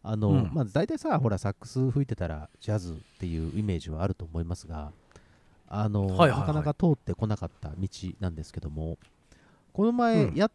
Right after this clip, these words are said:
Speaker 1: と、あの、私、えーと、スタンダードジャズを人前でご披露させていただく機会がありまして、
Speaker 2: おー。
Speaker 1: あの、やってきました。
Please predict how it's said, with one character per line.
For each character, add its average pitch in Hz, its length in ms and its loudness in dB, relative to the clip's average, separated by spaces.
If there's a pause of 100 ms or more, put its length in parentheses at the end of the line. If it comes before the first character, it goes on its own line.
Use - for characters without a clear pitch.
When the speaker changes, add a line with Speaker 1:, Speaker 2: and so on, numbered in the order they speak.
Speaker 1:
と、 92 220 4 (280)
あ 101 180 -2
の、 95 140 0
私、 92 580 -4 (400)
え 90 280 -4
ー - 100 -18
と、 82 300 -2
ス - 120 -18
タ 156 160 2
ン 220 80 -2
ダ 214 140 2
ー - 40 0
ド 196 120 2
ジ 160 80 -2
ャ 165 80 2
ズ 127 140 -4
を 80 180 -4
人 - 220 -2
前 101 200 -2
で 95 140 -4
ご 98 180 -2
披 - 100 -4
露 78 280 0 (240)
さ 98 140 -4
せ - 80 -8
て 98 80 -2
い - 20 -2
た 92 60 -2
だ 92 100 0
く - 60 -20
機 - 100 -20
会 85 160 -2
が 76 80 -8
あ 76 60 -8
り 78 80 -6
ま 80 100 -6
し - 120 -10
て、 - 180 -10 (960)
Speaker 2:
お 120 580 4
ー。 110 200 4
Speaker 1:
あ 107 40 2
の、 98 320 2
や 98 160 -2
っ - 60 -6
て - 220 -4
き 139 100 0
ま 143 100 4
し - 80 -6
た。 123 300 4